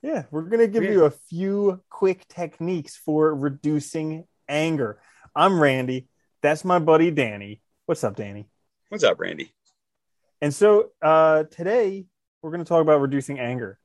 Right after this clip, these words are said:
Speaker 1: Do you ever get angry, Danny?
Speaker 2: You know, I, uh, I found myself getting angry, I thought more so in, like,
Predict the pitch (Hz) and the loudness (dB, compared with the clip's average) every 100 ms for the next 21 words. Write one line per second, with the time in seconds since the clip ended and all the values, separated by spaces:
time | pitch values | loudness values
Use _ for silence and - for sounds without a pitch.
0 | _ 143 160 180 190 185 185 180 180 180 | _ -2 0 2 2 2 2 -2 0 -2
1 | 185 160 _ _ _ _ _ - _ _ | -6 -10 _ _ _ _ _ -20 _ _
2 | _ _ - 190 247 247 240 139 175 185 | _ _ 0 2 4 0 -2 0 2 4
3 | 180 180 165 156 _ _ _ _ _ _ | 2 2 0 -6 _ _ _ _ _ _
4 | _ _ - - 131 123 165 254 269 220 | _ _ -20 -12 -10 0 0 2 0 0
5 | 214 196 160 180 185 180 165 - _ _ | -2 -4 -4 0 0 0 -4 -10 _ _
6 | - 147 156 147 151 147 143 143 139 139 | -6 -4 -2 -2 0 2 2 -2 -4 -8
7 | _ _ - 120 127 156 147 113 135 165 | _ _ -4 -2 0 0 0 -2 -2 0
8 | 220 - 190 185 170 151 139 127 | 0 0 2 2 0 -6 -8 -10